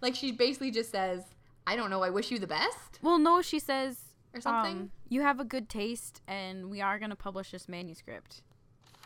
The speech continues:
Speaker 2: That's what it is.
Speaker 1: Oh, yeah, that's right. Yeah,
Speaker 2: It's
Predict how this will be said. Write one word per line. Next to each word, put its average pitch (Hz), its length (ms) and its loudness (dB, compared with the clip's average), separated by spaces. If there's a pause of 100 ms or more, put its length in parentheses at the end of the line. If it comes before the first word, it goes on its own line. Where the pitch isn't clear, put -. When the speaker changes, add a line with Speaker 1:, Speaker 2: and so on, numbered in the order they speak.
Speaker 2:
That's 214 220 -2
what 196 120 -10
it - 80 -14
is. - 160 -10 (400)
Speaker 1:
Oh, 208 80 0
yeah, - 160 -6
that's - 180 -16
right. - 160 -16 (500)
Yeah, 208 200 -8
Speaker 2:
It's - 140 -14